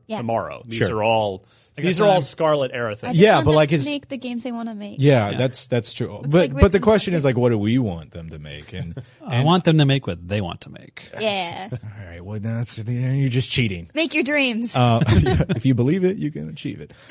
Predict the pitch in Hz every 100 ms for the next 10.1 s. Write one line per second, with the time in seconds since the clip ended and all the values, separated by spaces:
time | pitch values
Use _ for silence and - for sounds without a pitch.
0 | - 127 131 120 113 110 - _ - -
1 | 160 - 165 160 131 135 143 139 117 101
2 | 104 104 90 - 92 - 87 80 - _
3 | - - 87 80 78 - 120 101 - 92
4 | 87 87 90 80 85 - 85 87 90 123
5 | 165 202 185 151 131 147 107 95 92 101
6 | - - 92 104 87 78 82 - 80 92
7 | 107 _ - 104 113 123 113 90 117 117
8 | - 120 120 123 107 95 101 - 98 -
9 | 101 98 92 98 98 90 - 98 113 135
10 | 147